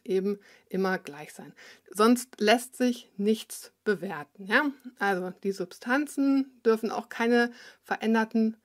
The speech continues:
Zusätze besitzen und eben die Substanzen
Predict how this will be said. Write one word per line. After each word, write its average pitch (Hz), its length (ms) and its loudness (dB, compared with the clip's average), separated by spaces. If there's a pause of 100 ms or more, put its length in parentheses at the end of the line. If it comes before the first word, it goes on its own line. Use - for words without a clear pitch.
(220)
Zusätze 185 760 -2 (160)
besitzen 240 840 -2
und 202 180 -2
eben 196 180 0
die 185 100 0
Substanzen 294 1300 -4